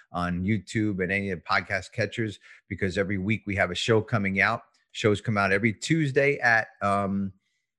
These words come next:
in the morning sometime. I don't know. I don't know when it's scheduled. I'm, that's not my job. My job is to,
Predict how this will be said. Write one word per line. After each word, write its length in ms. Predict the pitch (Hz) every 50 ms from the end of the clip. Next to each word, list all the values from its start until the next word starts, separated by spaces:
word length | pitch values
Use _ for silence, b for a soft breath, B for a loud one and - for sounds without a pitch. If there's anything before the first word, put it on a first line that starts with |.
| - - - _ _ _ _ _ _ _ - 113 - - - 139 214
in 120 | 196 196 190
the 60 | 185
morning 320 | 175 175 175 180 180 160
sometime. 420 | - - 175 160 - 208 170 156 139
I 120 | 135 151
don't 120 | 156 151
know. 140 | 139 131 131
I 80 | 131 123
don't 60 | 127
know 100 | 131 127
when 220 | 123 123 120 113
it's 100 | 110 -
scheduled. 500 | - - - 113 110 110 120 131 123 110
I'm, 200 | 117 110 117 120
that's 240 | 95 117 123 123 120
not 120 | 123 107 85
my 160 | 113 110 104
job. 340 | 95 90 104 101 104 110 104
My 180 | 101 101 113
job 340 | 110 107 90 113 107 107 98
is 160 | 110 98 -
to, 220 | - 117 98 92